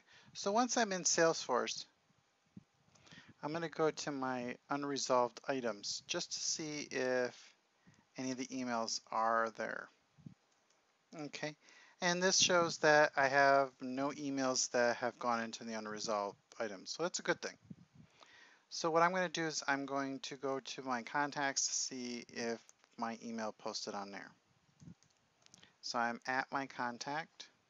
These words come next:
right here. And as you can see here, it's, here is my contact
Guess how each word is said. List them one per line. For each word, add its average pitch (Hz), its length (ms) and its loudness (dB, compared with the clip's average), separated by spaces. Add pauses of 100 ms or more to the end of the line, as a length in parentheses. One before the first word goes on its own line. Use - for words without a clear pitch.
(600)
right 123 200 -12
here. 156 280 -14 (1600)
And 143 160 -4
as 156 240 2
you 165 80 -2
can 147 240 -6
see 143 240 -2
here, 120 440 -2 (580)
it's, 131 560 -2 (400)
here 143 180 0
is 139 160 0
my 120 240 -2
contact 143 800 -4